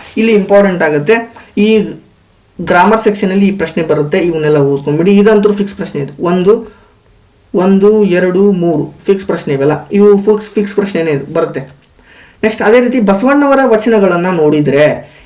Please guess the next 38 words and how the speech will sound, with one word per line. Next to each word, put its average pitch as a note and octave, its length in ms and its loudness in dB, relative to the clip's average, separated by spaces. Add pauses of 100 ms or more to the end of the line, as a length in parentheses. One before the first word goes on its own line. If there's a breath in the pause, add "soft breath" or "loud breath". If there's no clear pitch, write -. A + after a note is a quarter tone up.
(600 soft breath)
ಇವೆಲ್ಲ G3+ 340 4
ಪ್ರಶ್ನೆ G#3 340 0
ಇಂಪಾರ್ಟೆಂಟ್ F3 460 -2
ಆಗುತ್ತೆ. C#3 540 -6
"ತನು D4+ 340 0
ಯಾವಾಗ A3 300 2
ಕರಿಬೇಕು? D#3 420 -4
ಮನ F3+ 180 -2
ಮನ, D3+ 200 -2 (1080)
ಮನ F#3 220 2
ಮನ F3+ 200 2
ಬೆರೆತಾಗ." C#3 480 -4 (580 loud breath)
ಈ G#3+ 100 2
ಪ್ರಶ್ನೆ G3+ 360 2
ಫಿಕ್ಸ್ G3+ 240 -6
ಪ್ರಶ್ನೆ. D3+ 260 -6
ಇಲ್ಲಿ B3 340 0
ನಾನು B3 180 2
ಯಾಕೆ A3+ 320 0
ಒಂದ್ A#3+ 120 0
ಅಂಕದ A3+ 160 0
ಪ್ರಶ್ನೆ G3+ 300 -2
ಇದೆ F3+ 160 0
ಇಷ್ಟೇ G3 320 0
ಕೊಡ್ತಾ D3+ 200 -4
ಇದ್ದೀನಿ C#3+ 240 -2
ಅಂತಂದ್ರೆ D3+ 500 -4 (320 loud breath)
ಇಲ್ಲಿ B3 260 4
ಎಂ-, G3+ 240 2
ಈ B3 160 4
ಪ್ರಶ್ನೆಗಳನ್ನ B3+ 560 2
ನಾನು A3 120 4
ಹೇಳೋದಿಲ್ಲ. F#3+ 440 2
ಎಂ E3+ 220 0
ಸಿ - 100 -4
ಕ್ಯೂ A#3 100 0
ಪ್ರಶ್ನೆಗೆ G#3 300 0
ಬರುತ್ತೆ, G#3 420 -2